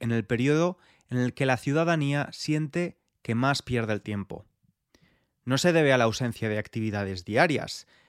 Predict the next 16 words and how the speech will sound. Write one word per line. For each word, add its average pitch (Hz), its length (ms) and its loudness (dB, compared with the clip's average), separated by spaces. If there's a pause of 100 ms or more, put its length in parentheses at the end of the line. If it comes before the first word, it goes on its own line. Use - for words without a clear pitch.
(120)
sino 131 300 -2
a 160 40 4
la 156 100 2
sensación 135 880 -2
de 117 200 -6
no 123 140 0
alcanzar, 120 800 -2 (160)
de 110 80 -4
no 117 120 0
llegar 120 580 -2 (360)
jamás 131 720 2
a 113 100 -2
la 107 120 -2
meta 110 500 -4
u 113 140 -4
objetivo 104 640 -6